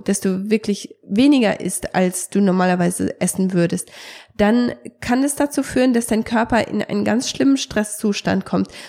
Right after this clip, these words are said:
Und das führt dann dazu, dass dein Körper vielleicht trotzdem abnimmt, aber dass deine Muskulatur damit abgebaut wird. Und das möchtest du natürlich nicht. Du möchtest nicht die, die Muskulatur, die du in der, in dieser ersten Zyklusphase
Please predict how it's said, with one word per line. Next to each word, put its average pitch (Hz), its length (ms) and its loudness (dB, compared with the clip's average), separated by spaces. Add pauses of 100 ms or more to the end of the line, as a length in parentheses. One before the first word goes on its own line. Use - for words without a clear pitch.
(160)
Und 214 320 2 (160)
das 208 380 -2
führt - 240 0
dann 233 120 2
dazu, 214 380 2
dass 208 300 0 (320)
dein 208 180 2
Körper 214 680 0
vielleicht - 640 -2
trotzdem 277 520 -2
abnimmt, 240 580 -4 (260)
aber 226 380 2
dass 220 180 -4
deine 220 240 2
Muskulatur 220 640 0
damit 208 320 0
abgebaut 175 500 -2
wird. - 200 -2 (280)
Und 214 300 2
das 208 160 -4
möchtest 214 340 -2
du 208 60 2
natürlich 185 480 0
nicht. 175 180 -2
Du 208 60 0
möchtest 226 360 2
nicht 240 220 2
die, 208 220 2
die 208 180 -2
Muskulatur, 208 600 2
die 233 140 0
du 202 100 2
in 190 180 4
der, 190 200 2
in - 300 -4
dieser 196 240 0
ersten 254 320 -2
Zyklusphase 202 800 0